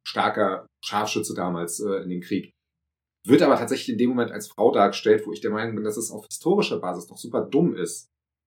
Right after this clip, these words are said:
Denn gibt es einen dunkelhäutigen Charakter, was auch da schon wieder relativ,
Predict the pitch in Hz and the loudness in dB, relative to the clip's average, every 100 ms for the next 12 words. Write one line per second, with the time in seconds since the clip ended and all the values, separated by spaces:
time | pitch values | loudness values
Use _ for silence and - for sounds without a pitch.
0 | _ - 139 165 151 139 135 131 117 139 | _ 0 4 4 4 -2 -2 -4 2 2
1 | 180 165 107 101 101 98 92 90 - 117 | 4 2 2 2 0 -4 -4 -4 0 2
2 | 139 139 - _ _ _ - 110 127 - | 2 2 -4 _ _ _ -12 -2 0 0
3 | - 120 - 131 190 185 113 113 107 127 | 0 0 0 -2 -2 -2 -2 0 0 0
4 | 131 - 120 | -2 -4 -10